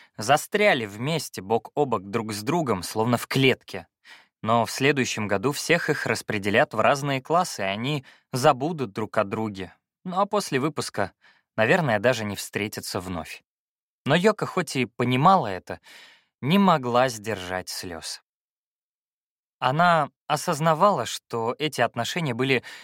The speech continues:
в лучшем случае временными. И всё же, а может, частично из-за этого, ей хотелось раскрыть правду.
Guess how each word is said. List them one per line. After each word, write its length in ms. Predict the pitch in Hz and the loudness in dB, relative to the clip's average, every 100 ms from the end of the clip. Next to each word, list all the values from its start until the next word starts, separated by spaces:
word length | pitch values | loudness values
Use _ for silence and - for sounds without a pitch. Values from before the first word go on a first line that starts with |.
| - | -16
в 100 | 110 | -6
лучшем 440 | 135 220 - - 110 | -2 -2 -2 -4 -4
случае 580 | - 120 143 - 113 95 | -4 -2 -2 -2 -2 -2
временными. 720 | 104 101 87 82 82 82 - _ _ _ _ - | -2 -2 -2 -8 -10 -12 -14 _ _ _ _ -16
И 60 | 101 | -12
всё 300 | - 131 143 | -2 2 2
же, 260 | 127 117 - - - _ _ _ | 4 2 0 -20 -20 _ _ _
а 80 | 110 | 2
может, 320 | 131 139 135 _ | 4 4 -2 _
частично 800 | - 135 - 160 - - 117 110 | -4 -4 -4 -6 -4 -2 -2 -2
из-за 220 | 98 101 | -2 2
этого, 360 | 117 160 117 110 | 4 2 -2 -2
ей 220 | 123 165 | 0 0
хотелось 640 | - 127 - 147 120 101 | 2 -2 -2 -2 -2 -2
раскрыть 500 | 110 107 - 117 - | -2 -2 -2 -6 -4
правду. 500 | - 113 95 87 82 | 0 2 2 -2 -12